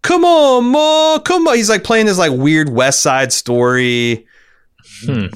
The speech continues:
Speaker 1: Brooklyn burnout, and it just doesn't work for me. It feels like I'm watching a guy do a performance, uh, especially anytime he opens
Speaker 2: All right.
Speaker 1: his mouth to do the dialogue. Um,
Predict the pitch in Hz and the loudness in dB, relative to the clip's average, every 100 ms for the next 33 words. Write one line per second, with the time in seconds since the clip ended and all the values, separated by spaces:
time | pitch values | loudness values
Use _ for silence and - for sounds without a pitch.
0 | 104 95 117 110 131 135 135 123 107 120 | -16 -18 -10 -4 -4 -2 -2 -2 -2 0
1 | 127 131 131 135 135 - - - 113 113 | 0 -2 -2 -2 -4 -8 -14 -6 -4 -2
2 | 110 110 107 104 104 104 - 117 110 107 | 0 0 0 -2 -4 -6 -6 -4 -4 -2
3 | 131 143 120 110 123 120 123 - 98 127 | -2 -2 -2 -2 -2 0 -4 -4 -2 -4
4 | - 143 135 135 139 143 147 110 101 - | -4 -6 -4 -2 -2 -2 -2 -6 -6 -4
5 | 120 127 131 139 131 123 123 127 131 120 | 0 0 0 -2 -2 -2 -2 -2 -4 -4
6 | 120 120 117 123 117 117 - 127 127 127 | -2 -2 -2 -4 -2 -6 -6 -6 -4 -6
7 | 127 - - - 98 95 92 82 - 131 | -4 -6 -6 -6 -4 -2 -4 -4 -4 -4
8 | - 117 117 131 117 107 131 170 95 87 | -2 -2 -2 -4 -2 -2 -2 -2 -4 -4
9 | 101 95 92 82 90 82 87 87 85 80 | -6 -6 -6 -10 -8 -6 -6 -4 -4 -6
10 | 78 76 73 _ - - _ _ _ 98 | -6 -8 -10 _ -20 -20 _ _ _ -4
11 | 95 92 87 85 82 80 78 | -2 -2 -2 -4 -6 -8 -14